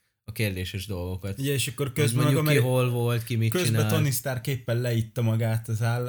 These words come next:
Speaker 1: Akár,
Speaker 2: mint
Speaker 1: tehát
Speaker 2: az
Speaker 1: tényleg
Speaker 2: állat,
Speaker 1: így
Speaker 2: és
Speaker 1: bármi.
Speaker 2: azért nem tud-, próbálták hívni, csak ott csörgött a telefonja mellett, meg még ott volt kiterülve az áll.
Speaker 1: Ja, de tényleg amúgy én el tudnám képzelni. Meg ugye itt, itt pont az, a, az Avengers Tower-ben van, én meg tudnám azt nézni, hogy mondjuk éppen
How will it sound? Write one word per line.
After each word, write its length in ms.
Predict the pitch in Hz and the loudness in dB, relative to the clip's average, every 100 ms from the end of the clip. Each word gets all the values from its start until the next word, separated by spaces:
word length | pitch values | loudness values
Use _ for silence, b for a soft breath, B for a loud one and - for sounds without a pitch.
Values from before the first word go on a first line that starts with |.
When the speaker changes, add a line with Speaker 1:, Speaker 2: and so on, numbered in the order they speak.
| - | -4
Speaker 1:
Akár, 80 | 127 | -4
Speaker 2:
mint 120 | 113 | 0
Speaker 1:
tehát 240 | 113 113 - | 2 2 2
Speaker 2:
az 100 | 117 | 0
Speaker 1:
tényleg 200 | 120 107 | 2 2
Speaker 2:
állat, 100 | 107 | 2
Speaker 1:
így 60 | 127 | 0
Speaker 2:
és 100 | 120 | 2
Speaker 1:
bármi. 160 | 143 | 4
Speaker 2:
azért 280 | 127 127 98 | 4 4 2
nem 220 | 117 113 | 2 2
tud-, 240 | 113 117 - | 0 -4 -6
próbálták 680 | - 180 131 123 120 123 - | 0 2 2 -2 -2 -6 -2
hívni, 320 | 143 147 147 | -2 -2 -2
csak 220 | 151 - | -6 -6
ott 180 | 147 - | -6 -4
csörgött 420 | 127 117 117 113 | -2 0 0 -2
a 80 | 117 | -4
telefonja 500 | 131 117 127 110 117 | -2 0 0 2 2
mellett, 420 | 131 131 131 - | 0 -2 -6 -6
meg 260 | 120 120 120 | -6 -4 -2
még 180 | 123 | -2
ott 180 | 127 117 | -2 -2
volt 260 | 117 113 113 | 0 -2 0
kiterülve 580 | 120 113 110 104 104 104 | -4 -2 -2 -2 -2 -2
az 180 | 101 | -4
áll. 80 | 110 | 0
Speaker 1:
Ja, 380 | 123 113 101 95 B B | 2 4 2 0 B B
de 400 | 113 139 143 151 | 0 2 2 0
tényleg 340 | 180 123 98 | 0 0 0
amúgy 200 | 98 101 | -2 -2
én 160 | 107 113 | 0 2
el 160 | 110 98 | 0 -2
tudnám 280 | 92 90 | -6 -6
képzelni. 440 | 92 95 95 98 98 | -6 -6 -4 -4 -2
Meg 180 | 107 113 | -2 -2
ugye 160 | 120 | 0
itt, 240 | 131 120 - | -2 -4 -8
itt 180 | 127 - | -10 -6
pont 240 | 185 147 | -6 -2
az, 260 | 101 90 - | -2 -4 -8
a, 60 | - | -8
az 500 | 92 71 80 95 92 | -8 -6 -6 -6 -2
Avengers 460 | 113 104 92 90 - | -2 -2 -4 -6 -6
Tower-ben 460 | 101 101 92 87 | -6 -4 -6 -6
van, 160 | 98 113 | -4 -2
én 100 | 110 | -2
meg 180 | 113 113 | -2 -4
tudnám 260 | 90 87 | -8 -6
azt 140 | 87 - | -8 -8
nézni, 300 | 87 90 92 | -8 -6 -6
hogy 120 | 90 | -6
mondjuk 320 | 90 90 92 | -6 -8 -8
éppen 420 | 95 92 87 85 | -10 -10 -12 -12